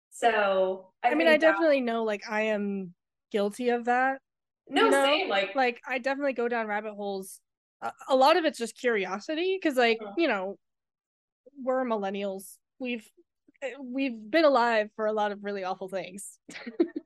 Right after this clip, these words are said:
Speaker 1: Unfortunately,
Speaker 2: And
Speaker 1: so, go
Speaker 2: so
Speaker 1: on. <laughs>
Speaker 2: a lot of it is just, like, me going down rabbit holes about certain events.
Speaker 1: Right.
Speaker 2: Trying to, one, just make sense of it, because, like,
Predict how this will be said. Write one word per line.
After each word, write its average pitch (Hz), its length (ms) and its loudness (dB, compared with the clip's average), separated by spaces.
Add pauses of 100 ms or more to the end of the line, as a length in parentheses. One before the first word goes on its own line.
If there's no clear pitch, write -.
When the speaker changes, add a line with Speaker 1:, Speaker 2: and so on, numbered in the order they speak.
(160)
Speaker 1:
Unfortunately, 285 460 4
Speaker 2:
And 262 340 4
Speaker 1:
so, 262 100 4
go 247 240 6
Speaker 2:
so - 0 -
Speaker 1:
on. 240 200 2
<laughs> - 460 0
Speaker 2:
a 269 40 8
lot 294 180 6
of 330 100 0
it 285 200 6
is 254 180 -8
just, 254 260 -10
like, 226 300 0 (520)
me 247 280 -2
going 233 220 0
down 214 160 -2
rabbit 202 260 -4
holes 208 240 -6
about 196 400 -4
certain 196 240 -10
events. - 560 -14 (340)
Speaker 1:
Right. 226 200 0
Speaker 2:
Trying 247 360 2
to, 247 360 -4
one, 262 580 0
just 247 200 -10
make 247 120 0
sense 226 240 -6
of 196 80 -12
it, 160 200 -8
because, 220 220 -4
like, 202 200 -2